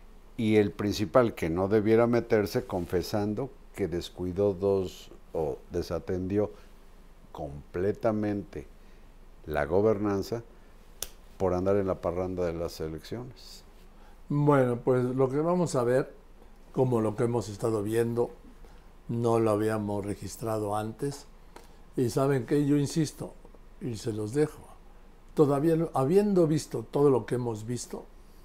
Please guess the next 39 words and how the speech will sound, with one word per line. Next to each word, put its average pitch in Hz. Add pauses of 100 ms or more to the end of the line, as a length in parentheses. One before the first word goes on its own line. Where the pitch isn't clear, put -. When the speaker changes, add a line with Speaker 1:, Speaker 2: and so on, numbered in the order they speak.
(500)
Speaker 2:
no 131
hemos 131
visto 123
nada 131
de 113
todo 120
lo 104
que -
vamos 95
a -
ver. - (720)
Speaker 1:
Viene 135
un 127 (1200)
mega 80
desmadre, 73
Joaquín. - (280)
Speaker 2:
No, 302
no, 202
sí, 143
viene. 190 (580)
Speaker 1:
No, 175
viene, 160 (180)
Speaker 2:
Pero 165
Speaker 1:
viene. 165
Speaker 2:
es 175
que 220
la, 180
esa 190
palabra 165
no 160
me 160
Speaker 1:
Es 220
Speaker 2:
gusta -
Speaker 1:
como 220
Speaker 2:
porque 143
Speaker 1:
cuando 156
te 160
dije, 175 (100)
"Claudia, 170